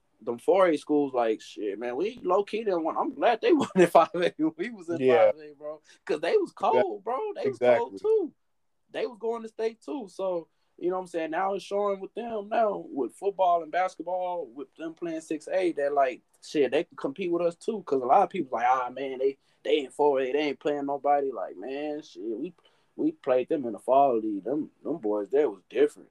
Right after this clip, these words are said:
Speaker 1: Like, you know what I'm saying? But I'ma just, yeah, like I said, I'm, I'ma just keep it like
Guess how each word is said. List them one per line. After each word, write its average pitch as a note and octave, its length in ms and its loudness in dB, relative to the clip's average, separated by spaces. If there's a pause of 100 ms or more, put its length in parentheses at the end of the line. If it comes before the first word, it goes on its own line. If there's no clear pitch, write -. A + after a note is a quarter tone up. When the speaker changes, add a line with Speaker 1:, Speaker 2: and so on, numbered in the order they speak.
Speaker 1:
Like, E2 220 -14
you A#2 120 -4
know B2 140 -4
what B2 60 -6
I'm A#2+ 60 -12
saying? A#2+ 360 -14 (100)
But - 200 -18 (720)
I'ma B2 200 2
just, G#2+ 280 -12
yeah, G2+ 280 -2
like F#2 160 -8
I - 20 -14
said, F2 320 -6
I'm, G2+ 240 -12
I'ma G2+ 160 -8
just - 220 -20
keep G2 180 -12
it F2 60 -12
like D#2 160 -8